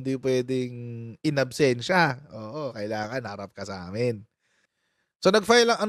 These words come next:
nag-file dito ay si Melvin Matibag. Si at-, attorney din to eh, si Attorney Melvin Matibag. Naalala niyo yung pinag-usapan natin dati, yung nagsulat ng article tungkol kay Sara, yung Pratinela <laughs> to, si Sara. Siya yun.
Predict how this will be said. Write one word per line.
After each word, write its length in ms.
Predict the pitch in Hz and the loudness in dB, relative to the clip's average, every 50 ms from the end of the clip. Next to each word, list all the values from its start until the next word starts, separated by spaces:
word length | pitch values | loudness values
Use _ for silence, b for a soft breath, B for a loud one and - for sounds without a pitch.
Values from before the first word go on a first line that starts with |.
| 226 220 | 0 2
nag-file 320 | 185 247 262 269 262 240 | 4 6 4 4 4 2
dito 320 | 240 226 202 214 190 185 | -2 0 2 4 4 4
ay 160 | - 185 185 180 | 6 4 2 2
si 640 | - - - 160 147 139 139 143 160 190 208 190 - _ _ - - - - _ _ _ _ _ _ _ _ _ _ _ _ _ _ _ - 127 | 2 0 0 2 2 4 4 4 4 2 0 -2 -8 _ _ -20 -20 -20 -20 _ _ _ _ _ _ _ _ _ _ _ _ _ _ _ -4 2
Melvin 480 | 143 151 151 147 147 135 147 147 147 | 6 6 6 6 6 4 2 2 2
Matibag. 560 | 143 139 135 - 131 123 117 123 135 131 104 | 2 0 0 0 0 -2 2 2 2 2 2
Si 80 | - - | -2 -4
at-, 160 | 127 131 - _ - | -4 -4 -4 _ -2
attorney 400 | 160 160 202 196 196 214 220 214 | 0 4 6 6 6 6 4 2
din 80 | 220 | 2
to 160 | 214 220 220 220 | 4 4 6 6
eh, 160 | 202 180 160 | 6 6 6
si 80 | 175 | 6
Attorney 320 | 175 170 - 175 170 170 175 | 4 4 6 2 2 2 2
Melvin 400 | 170 160 156 151 151 151 147 147 | 0 2 2 0 2 0 -2 -2
Matibag. 480 | 143 139 - 131 120 110 110 110 107 101 _ _ _ _ _ _ _ _ _ _ _ _ _ _ _ _ - | -2 -4 -2 -4 -8 -6 -6 -8 -8 -10 _ _ _ _ _ _ _ _ _ _ _ _ _ _ _ _ 2
Naalala 400 | 196 220 226 233 226 226 226 220 | 4 6 8 8 6 6 6 6
niyo 80 | 220 | 6
yung 100 | 220 220 214 | 6 8 6
pinag-usapan 400 | 214 202 190 190 185 190 190 185 | 6 6 8 8 8 8 8 8
natin 240 | 185 175 170 175 175 | 8 6 6 6 4
dati, 320 | 170 165 151 143 135 139 139 147 151 151 | 4 6 6 6 6 6 8 8 8 8
yung 160 | 151 151 147 | 6 6 6
nagsulat 480 | 147 147 143 - - 147 143 139 - - | 4 0 0 4 4 6 6 6 6 4
ng 80 | 139 | -2
article 480 | 120 127 127 123 - 127 117 120 120 117 | 2 4 2 4 4 2 2 2 2 4
tungkol 240 | 127 120 120 120 117 | 4 4 4 4 4
kay 160 | 120 120 110 | 4 2 4
Sara, 400 | 117 107 101 98 95 95 101 107 | 4 4 2 2 2 0 0 0
yung 80 | 117 | 0
Pratinela 560 | 110 110 113 - 117 123 123 - 135 - 139 - | 0 -2 0 0 2 0 2 0 0 0 0 -4
<laughs> 40 | _ | _
to, 160 | - - - | -4 -4 -2
si 160 | - - 131 - | 0 0 -2 -2
Sara. 400 | - 135 113 95 107 110 101 113 - _ _ _ _ _ _ _ _ _ B B B 285 B B | 0 -2 -2 -2 -2 -4 -4 -6 -6 _ _ _ _ _ _ _ _ _ B B B 0 B B
Siya 320 | - 170 170 170 190 175 | 4 6 8 8 8 8
yun. 240 | 175 170 156 165 | 8 6 6 4